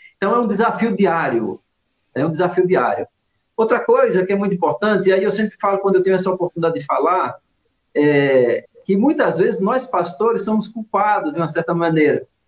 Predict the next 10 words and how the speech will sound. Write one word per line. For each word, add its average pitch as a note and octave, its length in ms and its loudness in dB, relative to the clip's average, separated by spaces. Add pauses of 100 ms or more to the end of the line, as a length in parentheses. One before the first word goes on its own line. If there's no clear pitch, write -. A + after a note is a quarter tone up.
(260)
Porque, G#3 220 0
por A#3+ 160 2
exemplo, F#3 400 2
eu G3 120 4
chego A#3+ 320 2
em A3+ 40 -2
determinada, G3 720 0 (120)
em E3 180 -2 (180)
determinadas F#3 600 0
igrejas D3+ 800 2